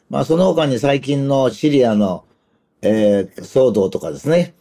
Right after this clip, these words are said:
えー、もちろんいろんな国際的なもの、まあ、ドイツもフランスも随分弱りましたんで、トランプ大統領の当選とか、まあ、ビッグニュースもありますね。それから石破さんが首相になったとかいう、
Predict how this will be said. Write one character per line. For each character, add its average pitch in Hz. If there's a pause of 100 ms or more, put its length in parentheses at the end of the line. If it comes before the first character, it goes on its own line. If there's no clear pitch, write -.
(460)
え 110
ー、 110
も 123
ち 151
ろ 202
ん 160
い 139
ろ 139
ん 139
な 135
国 113
際 127
的 120
な 117
も 120
の、 110
ま 117
あ、 - (420)
ド 135
イ 127
ツ -
も 107
フ 117
ラ 131
ン 123
ス 127
も 123
随 135
分 117
弱 127
り 147
ま 147
し -
た 104
ん 80
で、 78 (360)
ト -
ラ 143
ン 127
プ 107
大 117
統 123
領 113
の 95
当 113
選 107
と 98
か、 71
ま 127
あ、 104
ビ 104
ッ 104
グ 139
ニ 160
ュ 170
ー 151
ス 139
も 113
あ 101
り 117
ま 143
す -
ね。 143
そ 127
れ 127
か 127
ら 123
石 117
破 143
さ -
ん 135
が 123
首 - (100)
相 131
に 135
な 131
っ -
た 113
と 101
か 101
い 101
う、 98